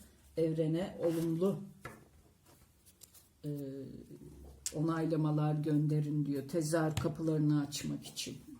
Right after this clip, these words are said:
beklediğiniz şeylerin olmasını is-, e, olması için olumlu enerji gönderin.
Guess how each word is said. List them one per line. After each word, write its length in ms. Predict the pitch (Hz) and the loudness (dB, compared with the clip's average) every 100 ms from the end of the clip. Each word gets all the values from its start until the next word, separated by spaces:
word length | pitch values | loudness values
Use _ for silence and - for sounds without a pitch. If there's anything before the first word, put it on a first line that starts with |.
| - - 160 | -20 -12 -6
beklediğiniz 640 | 156 - 160 156 151 147 | -6 -4 -4 0 0 0
şeylerin 560 | - 160 151 151 151 156 | -2 -2 -2 0 0 2
olmasını 600 | 151 156 156 - 151 147 | 2 2 0 -2 0 0
is-, 260 | - - - - - - - - - _ _ _ 143 | -2 -6 -10 -20 -20 -20 -20 -20 -20 _ _ _ -6
e, 40 | 139 143 147 - 139 | -4 -4 -4 -6 0
olması 520 | 165 165 160 - 165 | 2 4 4 2 2
için 560 | 143 - - 220 262 - - - - - - _ _ _ - - - - _ _ - - - - _ - | -2 -2 2 2 2 -6 -18 -20 -20 -20 -20 _ _ _ -20 -20 -20 -20 _ _ -20 -20 -20 -20 _ -6
olumlu 380 | 165 170 180 196 | -2 -2 0 0
enerji 540 | 160 151 147 147 147 | 2 2 0 -2 -4
gönderin. 540 | 156 147 147 143 139 | -2 0 0 -4 -6